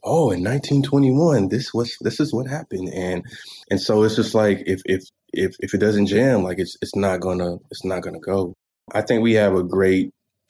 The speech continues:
uh, group of folks who, whose egos are out of the way and are just like, "No, this is not gonna work. Like, ten, twelve-year-old kid is not gonna listen to this, and this is why."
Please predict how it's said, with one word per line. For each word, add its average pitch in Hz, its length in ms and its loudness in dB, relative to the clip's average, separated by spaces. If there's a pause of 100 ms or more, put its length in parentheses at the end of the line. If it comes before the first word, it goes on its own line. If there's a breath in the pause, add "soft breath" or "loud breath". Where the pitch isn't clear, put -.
(100)
uh, 90 220 -4
group 98 280 -2
of 92 100 0
folks - 540 -2
who, 87 340 -6
whose 90 220 -6
egos 98 380 2
are 85 120 -6
out 90 120 -6
of 87 80 -6
the 87 80 -6
way 87 420 -4 (400)
and 110 140 -2
are 110 80 2
just 92 180 -8
like, 92 260 -2 (460)
"No, 95 220 0
this 101 160 0
is 92 100 -6
not 92 140 2
gonna 90 180 2
work. 101 300 0
Like, 80 340 -14 (160)
ten, 98 240 2
twelve-year-old 98 540 2
kid 98 200 2
is 92 140 -2
not 95 140 -2
gonna 95 140 -2
listen 101 320 -4
to - 60 -14
this, - 380 -18
and 90 160 -10
this 92 140 -4
is 87 100 -6
why." 107 380 -6